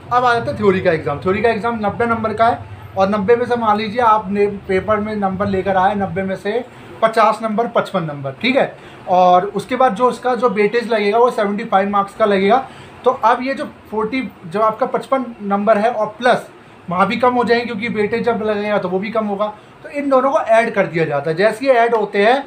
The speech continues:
तो दिल्ली विश्वविद्यालय कहता है कि इन दोनों को मिला के आपको फ़ोर्टी परसेंट नंबर लेकर आने हैं अगर आपको उस सब्जेक्ट को क्लियर करना है तो। अब ऐसी कंडीशन में अब उन स्टूडेंट का क्या, जिन स्टूडेंट ने असेसमेंट नहीं दिया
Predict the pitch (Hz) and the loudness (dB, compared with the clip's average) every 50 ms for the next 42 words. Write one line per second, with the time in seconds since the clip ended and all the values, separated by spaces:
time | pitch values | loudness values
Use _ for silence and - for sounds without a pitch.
0 | - - - - - - 262 285 294 262 196 165 208 214 220 277 285 269 - 247 | -10 -20 -20 -14 -2 2 2 2 2 0 -2 -6 -6 -4 -2 -2 -4 -4 -6 -4
1 | 196 220 233 233 240 233 233 220 202 196 196 220 220 226 220 226 285 285 277 - | 0 0 2 4 4 2 2 2 0 0 2 2 0 0 0 -2 -8 -10 -8 -4
2 | 240 247 269 269 208 226 226 226 233 247 240 277 277 233 196 180 180 185 208 233 | -2 0 0 2 2 2 2 2 2 2 2 2 2 2 2 2 2 2 2 2
3 | 233 226 175 135 - - - - - - - - - - - 196 208 226 226 - | 0 -4 -4 -4 -6 -10 -18 -20 -20 -20 -20 -20 -12 -4 0 2 2 2 2 0
4 | 320 320 - - - 214 220 220 220 269 233 240 233 214 214 - 233 233 214 208 | -2 -2 -2 -4 -4 -4 -2 -2 -2 -4 -2 0 -2 -2 -2 -4 -4 -4 -4 -4
5 | 190 185 190 247 240 214 185 175 175 202 196 196 180 170 170 180 185 214 269 302 | -2 0 0 0 0 0 -2 -2 0 0 0 0 0 0 -2 -4 -2 -2 -4 -4
6 | - 196 185 180 214 208 208 208 208 202 196 - - - 233 240 240 233 - 214 | -2 -2 -2 0 2 2 0 0 -2 -6 -16 -18 -6 -2 0 0 0 0 0 0
7 | 185 160 143 180 180 165 175 180 190 262 330 330 - - - - - - - - | 0 0 2 0 0 0 0 0 2 2 2 2 0 -6 -16 -20 -20 -20 -18 -4
8 | - 269 269 254 277 277 254 214 - 190 165 165 160 151 135 131 131 127 127 - | 0 2 4 4 4 4 4 2 0 -2 -2 -2 -4 -6 -6 -8 -10 -12 -14 -18
9 | 120 - - - - 240 285 - - - 220 220 214 285 277 277 262 254 247 247 | -20 -20 -10 -4 -2 0 0 0 -2 -2 -2 -2 -2 -2 -2 0 0 0 0 -2
10 | 202 254 247 262 285 285 254 202 262 262 277 - - 254 214 247 233 226 196 208 | -2 -2 -2 0 0 0 -2 -2 -4 -8 -8 -8 -8 -4 -2 -2 0 0 -2 -4
11 | 185 160 156 127 - - - - - - - - - 160 226 262 269 233 - 247 | -4 -4 -6 -8 -10 -12 -18 -20 -20 -20 -18 -10 -4 0 0 2 2 0 2 2
12 | 247 240 247 269 254 233 - 226 214 220 247 240 233 214 208 208 214 208 196 202 | 2 4 4 4 2 4 2 2 0 0 -2 -4 -4 -2 -2 -2 -2 -2 -2 0
13 | 208 208 | 0 0